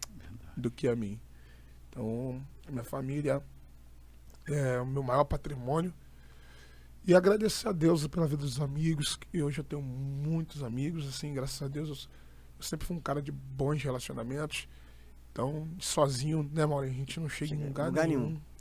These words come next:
Speaker 3: nenhum.
Speaker 2: em lugar nenhum.
Speaker 1: Verdade.
Speaker 2: Hoje, a gente vive isso na prática, né?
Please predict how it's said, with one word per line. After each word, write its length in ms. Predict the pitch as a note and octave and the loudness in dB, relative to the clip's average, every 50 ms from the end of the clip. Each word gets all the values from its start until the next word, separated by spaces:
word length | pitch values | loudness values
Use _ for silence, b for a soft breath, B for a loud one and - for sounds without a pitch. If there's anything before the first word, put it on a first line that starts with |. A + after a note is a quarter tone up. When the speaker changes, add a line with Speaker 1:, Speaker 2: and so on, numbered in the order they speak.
| - | -6
Speaker 3:
nenhum. 100 | D#3+ D3+ D#3 | -4 -4 -2
Speaker 2:
em 20 | |
lugar 280 | D#3 C#3 C#3 C#3+ C#3+ D3 | -4 -2 0 0 0 0
nenhum. 340 | F3 D3+ C#3 C#3+ D#3 E3 - B B B B B B - - | -2 -4 -4 -4 -6 -6 -8 B B B B B B -8 -10
Speaker 1:
Verdade. 400 | G#2+ G2 F#2 E2+ - - - - | -10 -8 -8 -8 -10 -10 -10 -6
Speaker 2:
Hoje, 420 | - C#3+ F3 E3+ C#3 D#3 E3+ E3+ E3 - - | -2 0 0 2 2 0 -2 -4 -8 -6 -2
a 60 | D#3+ | 0
gente 320 | C#3 D3+ D#3+ C#3 - - F3+ | 0 0 0 -2 -4 -4 -2
vive 420 | D3+ B2 A#2+ C#3 F#3 G3+ D#3 D#3+ | -4 -2 -2 0 0 2 2 0
isso 160 | F3 - F#3 | -2 0 0
na 100 | F#3 F#3 | 0 0
prática, 520 | G3 - D#3 D#3 F#3 F#3 - - - F#3+ F3 | 0 2 4 4 4 2 2 -2 -2 -2 -2
né? 200 | E3 E3 E3 E3+ | 0 -2 -2 -2